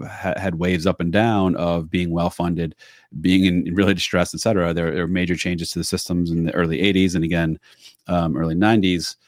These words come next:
because the system was, was strained and there was, uh, projected troubles in these, these, you know, longer term projections. So it all sort of ebbs and flows. But anyway, s-, since twenty twenty-one, the system has been paying out more than it's taking in,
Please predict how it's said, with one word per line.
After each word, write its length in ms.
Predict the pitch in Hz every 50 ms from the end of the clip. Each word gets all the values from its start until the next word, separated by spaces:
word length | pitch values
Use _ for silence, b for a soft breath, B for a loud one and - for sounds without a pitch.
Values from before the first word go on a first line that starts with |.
| _ _ _ _ _ _ _ _ 95 92
because 380 | - 104 90 - - 104 101 95
the 60 | 92
system 340 | - - 98 - - 92 90
was, 220 | 87 85 80 -
was 180 | - 87 82 -
strained 480 | - - - - 87 85 82 82 80 82
and 100 | 80 80
there 120 | 82 80
was, 320 | 82 82 80 78 - - - -
uh, 160 | - - - -
projected 400 | _ 101 87 - 92 - - 85
troubles 380 | - - 104 98 85 85 82 85
in 120 | 90 85
these, 360 | 82 80 80 78 - - - - _ _
these, 360 | - - 85 87 85 82 - -
you 100 | 87 90
know, 60 | 82
longer 180 | 87 87 82 82
term 160 | - 92 87
projections. 500 | - 82 87 90 90 - 87 80 80 B B B B B B B B B B B B B B B
So 300 | - - 113 104 - - _ _ _ - -
it 80 | 113
all 100 | 113 120
sort 200 | - - 120 104
of 60 | 92 -
ebbs 180 | 92 87 85
and 120 | 87 85 -
flows. 380 | - 90 82 82 82 85 80
But 260 | - - 87 - - -
anyway, 240 | 98 95 85 82 87
s-, 180 | - - - -
since 260 | - - - 120 113 -
twenty 180 | - 110 104
twenty-one, 480 | 95 - 101 95 90 87 87 87 85 80
the 60 | 82
system 320 | - - 98 - - 92
has 400 | - - - - 98 95 95 87
been 140 | - 87 85
paying 300 | - - - 98 92 87
out 140 | 85 80 -
more 220 | 85 85 87 87
than 100 | 85 82
it's 160 | 82 80 - -
taking 280 | 92 85 - 78 - -
in, 140 | 110 113